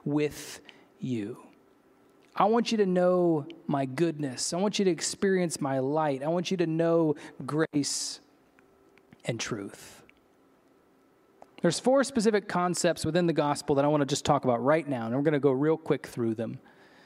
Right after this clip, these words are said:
Certainly, I know that this is a time where we set up ourselves for a reading plan through Scripture, and a lot of times what happens is you start in Genesis and you get a couple of books in, you're like, "Man, there's a lot going on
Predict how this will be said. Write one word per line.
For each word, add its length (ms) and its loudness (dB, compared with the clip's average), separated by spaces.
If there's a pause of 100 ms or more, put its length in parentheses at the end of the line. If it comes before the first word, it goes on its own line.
(180)
Certainly, 300 4
I 60 2
know 180 4
that 180 0
this 160 0
is 80 -4
a 60 2
time 320 2
where 100 4
we 140 2
set 300 0
up 160 2
ourselves 560 0
for 320 2 (180)
a 80 8
reading 380 2
plan 340 2
through 140 -2
Scripture, 560 2
and 100 2
a 40 2
lot 160 4
of 60 0
times 200 2
what 80 2
happens 280 0
is 80 -2
you 60 -2
start 320 2
in 100 -4
Genesis 520 0
and 80 0
you 80 -2
get 160 -2 (180)
a 40 -20
couple 200 4
of 80 2
books 240 0
in, 80 0
you're 80 0
like, 80 -6
"Man, 140 0
there's 100 -2
a 60 -2
lot 440 0
going 220 0
on 60 -12